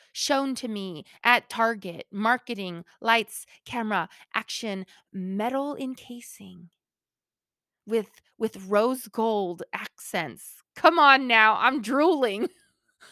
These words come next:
My, my pen freak inside since third grade, it started with Hello Kitty, okay? I had the pencil box and the smelly erasers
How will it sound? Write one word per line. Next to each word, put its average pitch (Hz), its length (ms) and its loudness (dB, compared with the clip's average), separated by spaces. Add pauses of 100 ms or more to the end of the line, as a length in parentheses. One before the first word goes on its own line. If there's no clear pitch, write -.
(140)
My, 311 400 6 (360)
my 285 380 4 (100)
pen 339 600 2 (540)
freak 359 540 0
inside 285 720 4
since 302 400 -2
third 320 260 2
grade, 269 260 2
it 220 100 -4
started 294 340 0
with 311 140 -4
Hello 277 320 2
Kitty, 127 400 -6 (260)
okay? 233 460 2 (140)
I 254 180 6
had 240 260 0
the 190 80 -6
pencil 320 400 2
box 233 380 2
and 196 180 -4
the 185 80 -2
smelly 294 500 0
erasers 233 680 -2